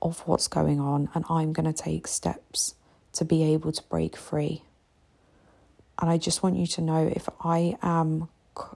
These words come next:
if I am determined to get out of this bond that I'm in, with your support, will you, will you stand by me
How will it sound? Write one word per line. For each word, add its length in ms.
if 160
I 340
am 300
determined 840
to 80
get 240
out 260
of 180
this 240
bond 640
that 140
I'm 220
in, 480
with 260
your 120
support, 640
will 260
you, 320
will 300
you 200
stand 500
by 200
me 420